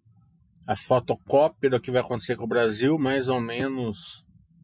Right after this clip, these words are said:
com o que acontece lá, né? Espero que dessa vez não seja diferente, lá tá despencando, né? Então, e como a gente tá dois meses atrasados, a gente deve ter esse, essa queda aí em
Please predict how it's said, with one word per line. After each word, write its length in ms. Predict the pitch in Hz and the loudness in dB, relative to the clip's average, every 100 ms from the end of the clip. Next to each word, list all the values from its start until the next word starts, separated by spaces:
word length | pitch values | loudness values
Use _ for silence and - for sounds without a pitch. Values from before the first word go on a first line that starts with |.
| - | -8
com 80 | - | -4
o 40 | 107 | 2
que 120 | 120 | 2
acontece 580 | - 117 107 117 - 113 | 2 0 2 2 2 2
lá, 260 | 110 107 | 4 2
né? 160 | 107 113 | 2 -4
Espero 340 | - 151 165 | -2 2 2
que 60 | - | 2
dessa 300 | 160 - 147 | 0 2 2
vez 220 | 143 139 | 4 2
não 100 | 135 | 0
seja 260 | 123 127 117 | 0 0 0
diferente, 680 | 113 - 110 117 143 151 113 | -4 -2 0 0 -2 -2 0
lá 160 | 117 | 0
tá 140 | - 110 | 0 -4
despencando, 840 | - 117 110 104 117 131 139 131 _ _ _ _ _ _ _ | -6 -6 -6 -4 -4 -4 -8 -14 _ _ _ _ _ _ _
né? 180 | 104 120 123 _ _ _ _ | -4 -4 -6 _ _ _ _
Então, 380 | 107 104 117 120 | -10 -4 0 0
e 60 | 117 | 0
como 140 | 120 | 0
a 40 | 113 | 0
gente 140 | 120 | 0
tá 140 | 120 | -2
dois 280 | 113 120 117 | 4 4 4
meses 280 | 110 113 107 | 0 -2 -2
atrasados, 1000 | 107 110 104 104 117 127 110 - - - - _ - _ _ | -2 0 0 2 2 2 -4 -12 -16 -20 -20 _ -20 _ _
a 40 | 101 | 0
gente 240 | 104 101 | 0 0
deve 340 | 113 117 110 101 | 2 2 2 -2
ter 300 | 92 107 107 | 0 2 2
esse, 280 | 98 - 101 | 0 -6 -8
essa 360 | - 98 107 | -6 -6 -6
queda 440 | 98 104 107 101 98 | -4 -2 0 0 -2
aí 100 | 98 | -2
em 320 | 104 98 92 | -4 -8 -14